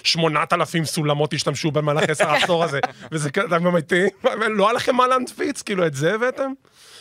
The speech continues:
Speaker 1: אז היום אנחנו נדבר על הקרבות המתוכננים ל-Money in the Bank, אנחנו נדבר על הבחירות שלנו לזהות הזוכים, הסיפורים הגדולים שהולכים להתרחש באירוע הזה, והסיפור כמובן הכי גדול בהיסטוריה.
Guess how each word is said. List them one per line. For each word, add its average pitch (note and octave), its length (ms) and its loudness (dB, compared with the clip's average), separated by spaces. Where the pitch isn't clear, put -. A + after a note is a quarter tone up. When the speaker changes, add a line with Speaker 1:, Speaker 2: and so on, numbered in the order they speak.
Speaker 1:
אז C#3+ 160 0
היום F3 140 2
אנחנו F3+ 220 0
נדבר D#3+ 300 0
על D#3+ 60 0
הקרבות D3 380 -4
המתוכננים C#3 520 -4
ל-Money B2+ 360 -2
in B2+ 160 -4
the A2 180 -2
Bank, D#3+ 360 0
אנחנו C#3+ 220 -6
נדבר B2+ 280 -2
על B2+ 220 -2
הבחירות A#2+ 1080 -2
שלנו G3+ 340 -2
לזהות C3 380 -4
הזוכים, C#3 420 -4
הסיפורים C#3+ 560 -4
הגדולים E3 280 -2
שהולכים F#3 240 -4
להתרחש F3+ 320 -4
באירוע D#3 380 -2
הזה, F3 200 -4
והסיפור D3 440 -4
כמובן C#3 320 0
הכי - 160 -8
גדול C3+ 220 -4
בהיסטוריה. C#3+ 540 -6